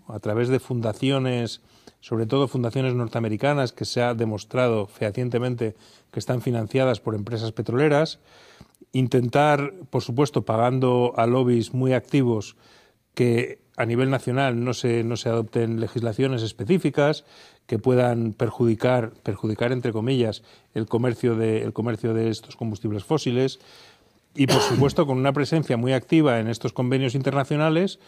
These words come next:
pues, con sus países aliados, que son los productores, como Arabia Sa-, encabezados por, por Arabia Saudita,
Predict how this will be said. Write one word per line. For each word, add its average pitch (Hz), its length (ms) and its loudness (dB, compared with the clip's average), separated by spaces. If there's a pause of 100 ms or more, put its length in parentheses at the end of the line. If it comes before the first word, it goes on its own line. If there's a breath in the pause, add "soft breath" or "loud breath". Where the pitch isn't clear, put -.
(320 loud breath)
pues, 117 200 -4 (320)
con 123 200 0
sus 107 240 -2
países 127 420 2
aliados, 139 460 4
que - 80 -8
son 107 120 -2
los 120 120 -4
productores, 123 520 0
como 101 200 -8
Arabia 104 240 -4
Sa-, 120 100 -6
encabezados 113 680 -2
por, - 240 -14 (380 soft breath)
por 107 140 -6
Arabia 113 240 0
Saudita, 139 500 2